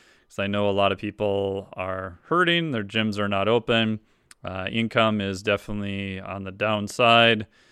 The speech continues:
The positive side is that they probably have more time to do continuing ed than they ever have before. And there's a lot of really great stuff that's online. The downside is most of it isn't the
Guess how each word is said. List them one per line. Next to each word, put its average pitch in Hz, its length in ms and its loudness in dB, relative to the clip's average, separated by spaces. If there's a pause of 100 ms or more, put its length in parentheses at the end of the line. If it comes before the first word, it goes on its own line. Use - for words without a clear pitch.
(420)
The 113 100 -10
positive 165 520 2
side 147 380 4
is 135 340 4
that 110 160 -2
they 110 100 -6
probably 123 420 2
have 107 100 4
more 107 240 0
time 120 400 -2
to 101 80 -4
do 107 400 -4
continuing 107 720 -2
ed 113 240 2
than 98 120 -6
they 101 100 -6
ever 101 200 -2
have 104 400 0
before. 139 720 -2 (720)
And 107 540 2
there's 104 160 0
a 101 60 0
lot 107 360 6
of 104 140 2
really 107 240 0
great 107 280 0
stuff 113 440 0
that's 101 220 -10
online. 117 720 -2 (560)
The 110 80 -8
downside 110 640 4
is 113 800 4
most 117 540 -2
of 127 80 -4
it 120 160 0
isn't 113 540 -2
the 101 640 -4